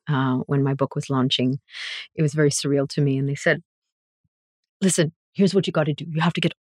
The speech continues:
Speaker 2: all your celebrity friends to, like, upload a video of them with your book, and it'll be a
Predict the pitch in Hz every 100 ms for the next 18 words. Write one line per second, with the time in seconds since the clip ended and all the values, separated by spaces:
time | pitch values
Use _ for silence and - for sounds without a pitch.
0 | - 339 320 302 277 254 220 190 202 196
1 | - 160 170 - - - - - - 180
2 | 160 - - _ _ - 311 - 247 233
3 | 226 226 - - 196 214 208 202 196 214
4 | 185 180 190 160 - - 605 - 554 466
5 | - - 220 220 214 170